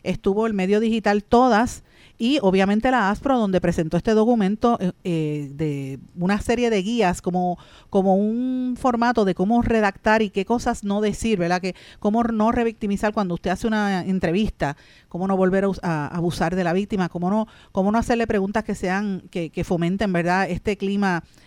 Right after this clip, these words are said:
donde se menosprecia la dignidad de todo ser humano, en este caso las víctimas de maltrato. Y además de eso, se firmó un, un acuerdo entre todas estas organizaciones, lo que ellos le llaman un manifiesto, para, eh,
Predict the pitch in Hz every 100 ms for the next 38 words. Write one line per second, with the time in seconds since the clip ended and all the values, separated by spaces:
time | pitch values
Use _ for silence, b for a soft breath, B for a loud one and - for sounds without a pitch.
0 | b - 180 175 190 175 170 - 185 214
1 | 214 185 170 170 170 165 170 190 185 175
2 | 180 190 185 208 196 160 165 160 202 175
3 | 160 151 170 170 175 165 151 170 175 175
4 | 190 B B B B 226 214 208 196 202
5 | 196 190 185 196 262 247 214 254 240 202
6 | 196 165 170 190 226 233 202 196 202 214
7 | 208 196 196 202 208 214 226 185 208 185
8 | 160 156 151 185 196 196 202 196 208 208
9 | 220 190 185 190 151 151 185 180 190 185
10 | 185 196 185 156 - 202 226 B B B
11 | B B - 190 226 208 196 - 180 165
12 | 160